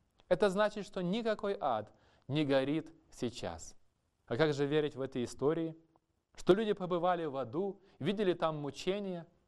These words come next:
Дорогие друзья, что для нас авторитет? Библия или истории? Библия или человеческие предания? Библия ясно говорит, когда придет Христос,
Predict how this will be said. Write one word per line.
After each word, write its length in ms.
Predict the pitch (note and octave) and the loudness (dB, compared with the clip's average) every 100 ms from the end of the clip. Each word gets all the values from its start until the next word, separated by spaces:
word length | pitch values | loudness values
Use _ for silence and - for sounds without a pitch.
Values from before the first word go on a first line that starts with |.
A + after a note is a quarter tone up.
| _ _ _ | _ _ _
Дорогие 400 | A#2+ E3 F3 E3+ | 0 2 2 0
друзья, 480 | D3 C#3+ A2+ G2 E2 - _ _ _ _ _ | 0 -2 -2 -4 -6 -12 _ _ _ _ _
что 240 | - A3+ | 2 4
для 120 | G#3 G3 | 4 2
нас 220 | F#3+ F3 | -2 -2
авторитет? 680 | D#3 D#3+ D#3+ - C#3+ F#2+ - _ _ | -4 -2 -4 -2 -4 -4 -8 _ _
Библия 680 | G#2+ G2+ A#3 A3 G#3 G3 F#3+ - _ _ - | 0 4 4 4 2 2 -2 -10 _ _ -2
или 240 | E3 C#3+ | 2 2
истории? 600 | C3 - - G#2+ E2+ E2 E2 _ _ _ _ _ - | 0 -2 -2 -2 -4 -12 -16 _ _ _ _ _ -6
Библия 720 | G#2 C#3+ B3 A3 A3 G#3 G3+ - _ - | 2 4 4 4 2 2 -2 -12 _ -2
или 160 | F#3+ | 0
человеческие 760 | E3 E3+ D#3 D#3 D3+ - - C3+ | 0 0 0 0 -2 -8 -2 -2
предания? 640 | C3+ B2+ A2+ G#2 F#2 F2 - _ _ | 0 0 0 -2 -6 -14 -20 _ _
Библия 360 | A#2+ F3 E3 E3+ | 0 2 4 4
ясно 420 | E3+ F3 E3 E3+ | 4 2 0 -8
говорит, 440 | D#3 D#3 D#3+ D3 - | -4 -2 0 -2 -2
когда 360 | C3+ A#2 D3 | -4 0 0
придет 460 | D3+ C#3+ B2 E3 A3+ | 0 -2 0 0 0
Христос, 640 | - G3+ - G3+ F#3+ - | -2 -4 -2 0 0 -2